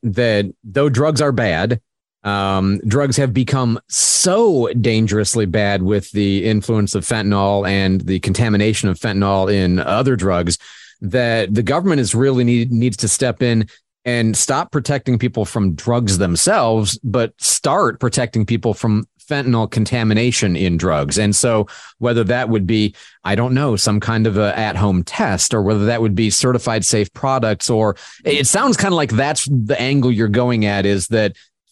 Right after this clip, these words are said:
fentanyl has become so dangerous that the government needs to protect us from that, or help us protect ourselves from that, since it's clearly been incapable of getting us to protect ourselves from drugs in general. Am I, am I reading you right?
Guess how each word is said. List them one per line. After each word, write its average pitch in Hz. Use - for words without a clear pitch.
fentanyl 107
has 120
become 113
so 113
dangerous 104
that 117
the 113
government 127
needs 120
to 117
protect 117
us 107
from 101
that, 107
or 123
help 127
us 127
protect 113
ourselves 120
from 110
that, 104
since 139
it's -
clearly 175
been 113
incapable 110
of 107
getting 107
us 101
to -
protect 107
ourselves 101
from 104
drugs 104
in 98
general. 90
Am 123
I, 143
am 151
I 147
reading 180
you 208
right? 202